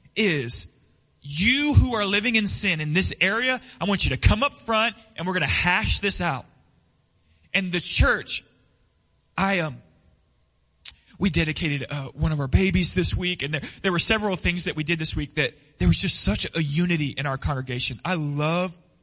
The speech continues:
love, love you, our people. I love our church. I really do. Lo-, but as I, I walked away from, um,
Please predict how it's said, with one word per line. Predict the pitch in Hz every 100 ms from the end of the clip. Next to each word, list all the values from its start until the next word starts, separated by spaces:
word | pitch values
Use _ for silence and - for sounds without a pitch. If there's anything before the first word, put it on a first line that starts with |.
| _
love, | 143 156 165 156 -
love | 139 143 139 135 - -
you, | 143 156 101 - - -
our | 147
people. | - 143 - -
I | 160
love | 139 143 147 135
our | 120
church. | - - -
I | 147
really | 135 156 156 131
do. | 120 107 - _ _ -
Lo-, | 139 139 - _ _ -
but | 175 -
as | 175 160
I, | 147 -
I | 165
walked | 180 190 190
away | 165
from, | 156 156 143 131 _ _ -
um, | 147 127